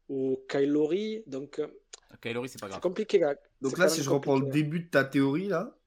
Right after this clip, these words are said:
Speaker 3: dans la tête de Mike Malone, Tyler Hero qui joue pas, il est plus dans sa tête que Caleb Martin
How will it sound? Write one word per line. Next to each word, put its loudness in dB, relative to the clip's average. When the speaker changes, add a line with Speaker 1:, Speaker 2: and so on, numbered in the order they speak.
Speaker 3:
dans 0
la 4
tête 2
de 0
Mike 2
Malone, 2
Tyler 4
Hero 2
qui -6
joue -6
pas, 4
il 0
est 4
plus -2
dans 4
sa 2
tête -2
que -8
Caleb 0
Martin 0